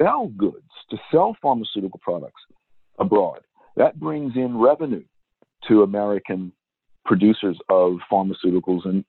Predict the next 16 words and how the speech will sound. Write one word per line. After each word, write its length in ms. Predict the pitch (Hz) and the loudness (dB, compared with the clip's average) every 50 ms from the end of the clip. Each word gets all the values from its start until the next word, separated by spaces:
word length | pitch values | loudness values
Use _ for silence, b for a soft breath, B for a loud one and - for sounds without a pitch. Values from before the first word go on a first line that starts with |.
| _ | _
and 300 | 98 98 95 95 92 - | -2 -2 0 -2 -6 -2
medical 280 | - 95 87 87 - 92 | -2 0 0 0 -2 -2
devices. 500 | 85 92 123 156 196 180 - - - - _ - _ B B B B B B B B B _ | -2 0 0 0 0 -2 -8 -14 -20 -20 _ -20 _ B B B B B B B B B _
That 200 | - 110 117 123 | 0 2 2 2
revenue 640 | 120 120 123 143 165 165 147 117 104 98 95 107 135 - _ _ _ _ | 2 2 4 2 2 0 -4 -6 -6 -6 -8 -8 -10 -14 _ _ _ _
enables 500 | 107 104 98 98 113 143 160 147 131 110 113 | -6 -4 0 2 2 2 2 -2 -4 -4 -4
those 140 | 107 104 - - - | -4 -4 -6 -6 -8
companies 420 | 92 82 - 87 85 90 110 123 - - _ _ _ _ _ _ - | -8 -8 -8 -12 -10 -8 -8 -10 -10 -16 _ _ _ _ _ _ 2
to 140 | 107 101 90 | 4 4 4
ramp 300 | 85 92 98 107 - - | 4 4 2 2 2 0
up 160 | 117 113 - - | 0 -2 0 -4
production. 540 | 135 117 117 151 185 - - - - 76 71 | -2 0 0 0 0 -2 -6 -14 -18 -16 -16
That 140 | 87 92 - | -16 -8 -4
revenue 340 | 104 104 98 107 110 104 | -4 -2 -2 -4 -6 -6
enables 320 | 98 92 92 98 101 101 - | -6 -2 -2 -2 -2 -2 -2
those, 140 | 107 101 - | -4 -4 -4